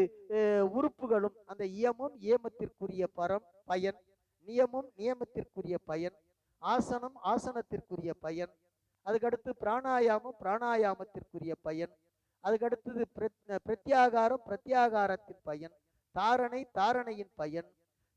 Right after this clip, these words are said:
தியானம் தியானத்தின் பயன், சமாதி சமாதியின் பயன் என்ற நிலையிலே இந்த எட்டு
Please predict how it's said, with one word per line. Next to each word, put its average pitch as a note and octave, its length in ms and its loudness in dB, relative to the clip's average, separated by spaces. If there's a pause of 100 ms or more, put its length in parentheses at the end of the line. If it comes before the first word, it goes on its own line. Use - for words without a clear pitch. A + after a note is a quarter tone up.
(380)
தியானம் B3 480 4
தியானத்தின் G#3+ 600 0
பயன், D#3+ 340 -8 (360)
சமாதி G#3+ 480 0 (240)
சமாதியின் A3 760 -2
பயன் F3+ 280 -4
என்ற D#3+ 260 -14 (320)
நிலையிலே F#3+ 500 -2 (420)
இந்த G3+ 200 -6 (460)
எட்டு A#3 420 -2